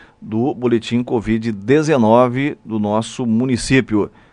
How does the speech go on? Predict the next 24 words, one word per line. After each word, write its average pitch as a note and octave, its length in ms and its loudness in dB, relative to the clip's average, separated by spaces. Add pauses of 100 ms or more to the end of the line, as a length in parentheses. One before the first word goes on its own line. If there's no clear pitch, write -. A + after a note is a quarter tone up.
Temos B2+ 240 -6
aqui A2 180 -2
as A2+ 120 2
informações A2 720 -2
sobre A2 300 -4
o G#2+ 40 0
boletim A2 380 0
de C3 80 -2
ontem, D#3+ 540 2
vamos G#2 600 -2
divulgar G#2 460 -2
aqui G2+ 220 -6
pra B2 260 2
você. B2 460 0 (480)
De A2 80 0
acordo A2+ 420 0
com A#2 260 -2
o A#2 120 -4
boletim A2+ 400 0
de C3 80 -2
hoje, D3 420 8
de A2 100 -2
ontem, B2 440 0 (320)
Taquarituba A#2+ 1300 2